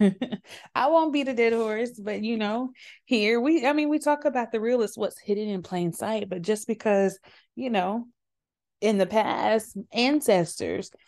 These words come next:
have had these things, it doesn't mean that it comes, um, you know, that it's something that you're gonna have just because it was, say,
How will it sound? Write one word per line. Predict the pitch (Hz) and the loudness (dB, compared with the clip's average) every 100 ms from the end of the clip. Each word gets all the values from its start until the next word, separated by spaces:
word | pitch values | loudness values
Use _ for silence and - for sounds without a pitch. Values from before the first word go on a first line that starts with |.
| _ - | _ -4
have | 180 | 0
had | 190 208 | 2 0
these | 208 190 - | 0 -4 -4
things, | 165 156 | -4 -4
it | - | -4
doesn't | 170 175 - | -2 -2 0
mean | 175 160 | 0 2
that | 156 | 2
it | 156 - _ - | 0 -2 _ -14
comes, | - 170 165 160 - - - - | -6 -2 -2 -2 -8 -16 -18 -12
um, | 165 160 156 | -8 -8 -8
you | 170 151 | -6 -6
know, | 151 175 | -6 -6
that | 180 156 | -4 -2
it's | - | -4
something | 170 170 | -4 -4
that | 151 | -2
you're | 160 | -2
gonna | 151 | -2
have | 160 185 170 - - - | -2 -4 -6 -8 -16 -4
just | 160 202 208 180 | 4 6 6 2
because | 180 170 180 180 175 | -6 -2 2 2 2
it | 175 | 0
was, | 170 170 160 | 0 -2 -2
say, | 185 160 165 160 | 0 2 2 0